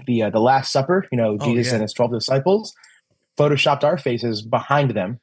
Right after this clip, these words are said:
Speaker 1: uh, didn't tell me. And then I guess he gave it to my mom, and she hung it up on the wall. Um, and I didn't really notice until I walked in one day, and I look up and I see it there, and I was like,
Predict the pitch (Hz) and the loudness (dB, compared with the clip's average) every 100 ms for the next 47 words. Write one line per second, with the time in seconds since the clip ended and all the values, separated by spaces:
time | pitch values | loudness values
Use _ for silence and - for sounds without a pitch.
0 | _ _ _ - 107 104 110 170 196 - | _ _ _ -6 -2 0 0 0 2 2
1 | 160 120 110 - _ _ _ - 127 127 | 2 2 -2 -6 _ _ _ -4 0 2
2 | 120 135 131 123 135 131 127 117 113 120 | 2 2 0 0 0 0 0 0 2 2
3 | 117 110 107 101 _ - 139 131 135 127 | 0 -2 -6 -10 _ -4 0 2 2 2
4 | 123 113 101 107 117 135 143 - _ _ | 0 0 0 2 2 2 -2 -12 _ _
5 | _ - 117 110 107 120 131 120 123 156 | _ -2 0 0 0 2 2 0 -2 0
6 | 151 127 147 131 120 135 120 107 - - | 0 0 2 0 0 0 0 -2 -6 -10
7 | - 107 104 123 110 107 127 123 131 131 | -6 -4 0 0 0 2 0 2 0 0
8 | 113 104 107 107 92 117 - 123 - 85 | -2 -2 -2 -2 0 0 0 -4 -4 -4
9 | - 180 143 - 104 107 113 110 101 - | -2 0 0 0 0 2 2 2 0 -2